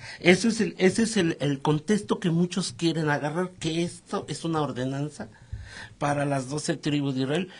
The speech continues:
Pero aquí, si te das cuenta, no está hablando de todas, está hablando de toda la nación. ¿Y cuáles son todas las naciones? Prácticamente los que conocemos de Dios,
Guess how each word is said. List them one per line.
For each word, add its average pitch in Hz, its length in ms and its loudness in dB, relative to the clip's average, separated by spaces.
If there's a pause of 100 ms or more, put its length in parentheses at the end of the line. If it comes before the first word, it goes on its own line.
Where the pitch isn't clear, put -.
(160)
Pero 147 200 4
aquí, 170 300 0
si 185 160 -2
te 160 140 -2
das 170 180 0
cuenta, 190 360 -2
no 170 160 6
está 190 280 4
hablando 180 720 2 (640)
de 131 200 2
todas, 196 340 4
está 147 200 2
hablando 170 280 2
de 127 160 -4
toda 214 320 6
la 185 140 6
nación. 160 520 2
¿Y 139 100 -2
cuáles 208 300 4
son 214 140 0
todas 226 160 2
las 214 200 4
naciones? 214 260 2
Prácticamente 175 680 -2
los 220 380 4
que 196 180 -2
conocemos 151 680 0 (180)
de 135 100 -2
Dios, 139 320 -2